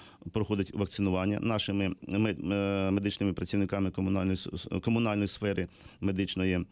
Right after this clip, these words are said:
Е, безпосередньо в адміністрації в снапі у нас іде вакцинування. Е, Океан Плаза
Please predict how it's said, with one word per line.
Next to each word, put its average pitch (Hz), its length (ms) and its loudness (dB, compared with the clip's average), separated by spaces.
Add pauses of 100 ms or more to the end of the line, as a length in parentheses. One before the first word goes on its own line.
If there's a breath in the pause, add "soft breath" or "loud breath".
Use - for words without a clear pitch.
(460 loud breath)
Е, 95 500 0 (260)
безпосередньо 131 560 0
в - 20 2
адміністрації 110 560 0
в 95 40 -4
снапі 104 400 -2 (380)
у - 40 0
нас 107 420 -2
іде 104 260 2
вакцинування. 98 760 2 (1000)
Е, 113 40 -4 (1500)
Океан 127 280 0
Плаза 107 500 -2